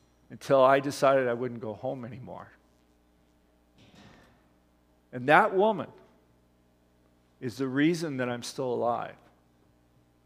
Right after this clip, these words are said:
I was on that close from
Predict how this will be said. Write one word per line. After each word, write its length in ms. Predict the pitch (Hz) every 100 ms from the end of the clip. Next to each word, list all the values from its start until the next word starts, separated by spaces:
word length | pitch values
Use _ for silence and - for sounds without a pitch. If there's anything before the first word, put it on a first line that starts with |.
| _ _ _ _ _ _ -
I 140 | 131 135
was 220 | 139 131
on 320 | 131 123 107 - _ _ _
that 280 | 156 180 -
close 380 | - 160 135 -
from 320 | - 117